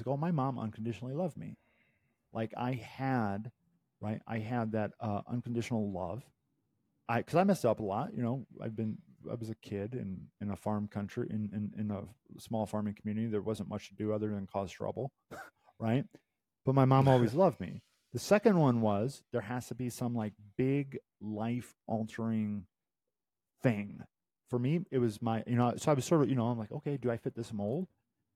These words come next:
Speaker 1: Um, my dad died when I was twelve. I'm like, "Okay, I'd take over the family farm." Okay, so I fit those two. And he's like, "The third one is you have to think you're the best." Like a superior, yeah, it's not superiority complex, but it's, but it's
Speaker 2: Yeah.
Speaker 1: like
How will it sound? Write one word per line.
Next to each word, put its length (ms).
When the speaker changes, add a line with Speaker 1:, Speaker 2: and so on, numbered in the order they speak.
Speaker 1:
Um, 520
my 120
dad 240
died 120
when 140
I 20
was 140
twelve. 380
I'm 60
like, 140
"Okay, 420
I'd 180
take 180
over 140
the 80
family 260
farm." 300
Okay, 240
so 140
I 60
fit 160
those 200
two. 180
And 60
he's 100
like, 140
"The 80
third 280
one 220
is 240
you 80
have 100
to 80
think 240
you're 120
the 100
best." 380
Like 160
a 100
superior, 600
yeah, 320
it's 240
not 160
superiority 600
complex, 540
but 120
it's, 300
but 120
it's 180
Speaker 2:
Yeah. 0
Speaker 1:
like 380